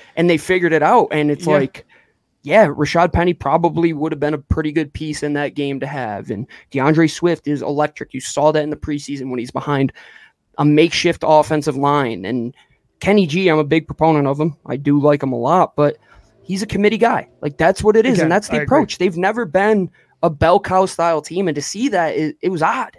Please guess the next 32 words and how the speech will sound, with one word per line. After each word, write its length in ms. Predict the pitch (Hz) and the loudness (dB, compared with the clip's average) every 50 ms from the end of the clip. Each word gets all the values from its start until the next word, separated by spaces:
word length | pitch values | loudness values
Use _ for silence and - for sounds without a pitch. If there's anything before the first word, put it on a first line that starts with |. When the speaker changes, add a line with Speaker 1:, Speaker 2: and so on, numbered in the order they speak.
| - - | -8 -4
Speaker 1:
And 360 | 180 190 190 175 160 143 - _ _ _ _ _ _ _ _ _ _ - | -2 -2 0 0 -2 -4 -8 _ _ _ _ _ _ _ _ _ _ 0
in 100 | 208 208 | 2 2
a 40 | 175 | 2
matchup-based 680 | 151 151 175 208 208 - 220 - - 190 190 175 - | 2 2 2 2 4 2 2 2 2 0 -2 -2 -2
game 300 | - 185 214 240 226 180 | -2 0 0 0 0 0
where 80 | 160 151 | 0 0
you 120 | 151 165 | 0 0
knew 200 | 175 190 190 175 | 2 2 2 2
Bill 320 | 147 127 - 165 190 202 202 | 0 -2 -4 0 0 2 0
was 160 | 185 156 151 | 0 -2 -2
gonna 160 | 170 170 165 | -4 -4 -4
try 180 | 151 - 170 175 | -2 0 0 2
to 140 | 180 165 156 | 2 2 0
exploit 420 | - - - - 170 208 214 - - | -2 -8 -6 2 2 2 2 2 -2
every 240 | - 170 180 196 175 | -8 -4 -4 -4 -4
single 260 | - - 185 185 165 | -4 -4 -4 -2 -2
matchup, 600 | 147 143 147 175 240 220 - 175 160 151 - - - _ _ _ _ _ _ _ _ - | -2 -2 -2 -2 -2 -2 -2 -2 -2 -2 -2 -6 -20 _ _ _ _ _ _ _ _ -10
you 120 | 147 190 247 | -6 0 0
had 120 | 302 180 | 2 2
to 40 | 180 | 0
do 180 | 151 170 247 277 | -2 0 -2 2
that 180 | 254 240 240 - | 2 2 0 0
and 80 | 156 | -4
counteract 520 | 139 - 196 214 202 180 185 220 247 247 - | -4 -2 0 0 0 0 -2 -2 -4 -2 0
that, 160 | 208 208 196 | 0 0 0
and 100 | - 208 | -2 -6
you 60 | 196 190 | -12 -12
clearly 320 | - - 247 233 214 220 | -10 -8 -8 -8 -6 -4
got 160 | 220 220 220 220 | -2 -2 -2 0
outcoached. 600 | 220 220 - - 262 277 - - - - _ _ _ _ _ - | -2 -4 -4 -4 -4 -4 -4 -6 -12 -16 _ _ _ _ _ 0
Bill 120 | - 226 247 | 2 2 4
Belichick 420 | 254 254 247 240 - 233 220 220 | 4 2 2 2 0 -4 -4 -4